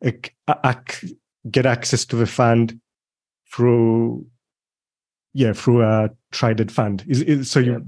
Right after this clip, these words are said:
Speaker 1: basically,
Speaker 2: Not,
Speaker 1: that's
Speaker 2: not
Speaker 1: correct,
Speaker 2: exactly.
Speaker 1: right?
Speaker 2: Not exactly. Both are retail accessible. So with the, what, so the, it's a, it's a dual channel, dual channel fund. So you can, basically the fund itself is authorized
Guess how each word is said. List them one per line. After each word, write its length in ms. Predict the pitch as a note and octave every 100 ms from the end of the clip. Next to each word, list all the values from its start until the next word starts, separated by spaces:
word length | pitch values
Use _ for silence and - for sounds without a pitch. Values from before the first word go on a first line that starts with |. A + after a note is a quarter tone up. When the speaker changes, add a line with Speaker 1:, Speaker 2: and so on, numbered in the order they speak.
| A#2+
Speaker 1:
basically, 360 | C#3 - -
Speaker 2:
Not, 60 | E3
Speaker 1:
that's 120 | C3+
Speaker 2:
not 80 | F3
Speaker 1:
correct, 140 | C3
Speaker 2:
exactly. 240 | G#2 F#2 D3+
Speaker 1:
right? 240 | B3 - _ _ _ _ _ -
Speaker 2:
Not 140 | C3
exactly. 420 | F2 - C#2+ C#2 D2+ -
Both 380 | G#2+ A2 - -
are 400 | F2+ E2+ D#2+ D2+ D2 C2 - _ _ _ _ _ _
retail 440 | - F2 - F2 D2+
accessible. 640 | - - - A2 C3+ - _ _ - _ _
So 220 | - - F#2
with 260 | F#2 -
the, 420 | G2 F2 F2 E2+ D#2+ - _ _
what, 180 | D#2+ - _
so 160 | - F#2+
the, 260 | F2+ F2 -
it's 120 | F#2+
a, 40 |
it's 140 | F#2+ F#2+
a 60 |
dual 380 | F2+ F#2 A2+ G#2+
channel, 640 | G#2 - F#2 F2 E2 D#2+ -
dual 240 | F2+ F#2
channel 360 | F2+ - D#2+ D2
fund. 340 | - D2 B1+ -
So 260 | E2 D#2 - _ _ _
you 120 | F#2
can, 480 | F2 F2+ D#2 D2 D2 - -
basically 360 | G#2 - F2+
the 100 | D#2
fund 340 | - - F2 E2
itself 320 | - D2+ D2
is 120 | C#2+
authorized 760 | E2+ E2 D2+ C#2 - - -